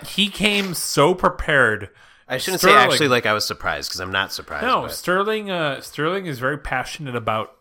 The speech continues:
Speaker 1: like,
Speaker 2: Yes.
Speaker 1: ghost video. Like, how would you even describe High Strangeness?
Speaker 2: Um, I, I had never heard the term until I, I had actually physically met Sterling. Uh, is he just, like,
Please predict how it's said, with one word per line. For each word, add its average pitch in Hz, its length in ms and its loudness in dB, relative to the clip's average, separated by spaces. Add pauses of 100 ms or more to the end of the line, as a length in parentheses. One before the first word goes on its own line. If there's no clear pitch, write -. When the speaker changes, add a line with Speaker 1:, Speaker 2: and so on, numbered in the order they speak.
(340)
Speaker 1:
like, 110 280 -2 (400)
Speaker 2:
Yes. - 340 -18 (1160)
Speaker 1:
ghost 202 360 2
video. 254 580 2
Like, 214 200 2 (200)
how - 260 4
would 269 120 2
you 262 120 4
even 254 200 -2
describe 202 480 -2
High 135 200 -8
Strangeness? - 680 -14 (140)
Speaker 2:
Um, 202 460 0 (360)
I, 202 220 4
I 190 160 6 (120)
had 269 120 2
never 233 220 6
heard 175 160 4
the 127 80 -4
term 156 260 4
until 101 520 -2
I, 87 320 -4
I 92 480 -6 (280)
had 92 140 -6
actually 90 300 -6
physically 92 320 -6
met 90 260 -4
Sterling. 104 480 -4 (480)
Uh, 127 500 4
is - 280 -2
he - 220 -10
just, - 280 4
like, 247 300 -2